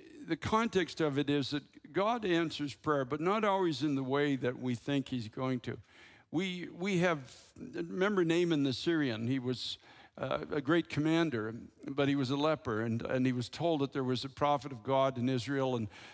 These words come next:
so he came down to the house of the prophet, and he, he had this assumption in his mind. Uh, perhaps we all do. We get these assumptions about how God is going to do things, that this great prophet of God was gonna come out, and he was going to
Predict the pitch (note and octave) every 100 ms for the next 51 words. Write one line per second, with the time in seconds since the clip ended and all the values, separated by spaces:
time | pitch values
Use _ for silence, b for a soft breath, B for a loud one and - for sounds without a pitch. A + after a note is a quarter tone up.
0 | B - C3+ B2+ - D3 C#3 D3+ D#3 D3+
1 | C3+ B2 C#3+ D3 - B2 A2 D3 D3 B2+
2 | C#3+ B2+ C3 D3+ D3 F3+ D#3+ D3+ C3+ B2
3 | F#3 F3+ - D3 C3 A#2+ A2+ C#3+ D3+ A2+
4 | G2+ - B B B B B - D2 D#2
5 | D3 D3 D3 - - - - - - D3
6 | D#3+ D#3+ D#3 D#3 B2 B2+ D3 D3 C3 A#2+
7 | - E3 D#3+ B2 A#2 C3+ A#2+ C#3+ C3 C#3
8 | C3+ A2 C#3+ C3+ A#2+ A#2+ D3+ - B2 A2
9 | - B2 - B B B B - B2+ D#3
10 | C#3+ - D3 C3+ C3+ C3+ C#3 C3 B2+ C#3
11 | C3 - C3+ C#3+ C#3+ B2 B2 A#2+ - C#3+
12 | C#3 - C3